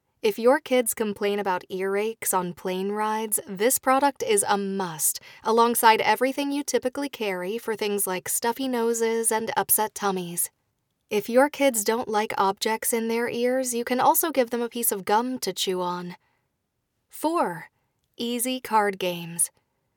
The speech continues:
Avoid the endless, age-old question of, "Are we there yet?" Find some easy card games that will occupy your kids for a while. These are easy to lay out on the tray tables and don't take up a lot of space.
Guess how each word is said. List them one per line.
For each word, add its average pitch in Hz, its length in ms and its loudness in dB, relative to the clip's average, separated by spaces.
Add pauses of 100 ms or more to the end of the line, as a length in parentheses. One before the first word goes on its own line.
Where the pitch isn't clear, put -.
(240)
Avoid 262 560 2
the 247 240 -2
endless, 220 720 0
age-old 220 580 2
question 214 640 0
of, 180 260 -6 (120)
"Are 220 180 4
we 226 160 0
there 208 400 0
yet?" 226 540 -4 (640)
Find 262 420 2
some 214 300 2
easy 262 400 -2
card 208 380 0
games 175 420 -6
that 226 160 2
will 262 180 6
occupy 254 520 0
your 233 200 0
kids 180 380 -2
for 170 240 -8
a 170 80 -6
while. 165 480 -10 (420)
These 254 320 -2
are 247 140 4
easy 226 380 -2
to 180 160 -2
lay 175 280 -4
out 226 200 0
on 233 160 0
the 269 80 -2
tray 220 240 -4
tables 202 560 -4
and 226 240 -4
don't 311 240 -2
take 285 180 -2
up 247 120 -2
a 233 40 -2
lot 190 180 -2
of 170 80 -8
space. - 600 -2